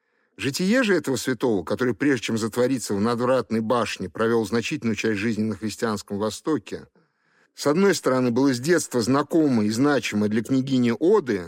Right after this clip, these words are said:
жены Святослава, а с другой могло казаться вполне привлекательным для ее новой родни в Киеве. При этом Киевский монастырь святого Симеона едва ли был посвящен трирскому столпнику непосредственно.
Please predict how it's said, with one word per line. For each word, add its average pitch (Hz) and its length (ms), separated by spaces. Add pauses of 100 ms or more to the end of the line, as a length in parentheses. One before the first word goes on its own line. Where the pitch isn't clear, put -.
(140)
жены 120 320
Святослава, 95 800
а 107 140
с 104 40
другой 143 320
могло 202 300
казаться 180 380
вполне 165 340
привлекательным 160 720
для 135 160
ее 147 180
новой 151 320
родни 131 360
в - 80
Киеве. 101 560 (840)
При 151 140
этом 240 280
Киевский 214 420
монастырь 156 440
святого 165 400
Симеона 214 460
едва 185 360
ли 214 100
был 190 180
посвящен 180 520
трирскому 170 520
столпнику 170 540
непосредственно. 165 1000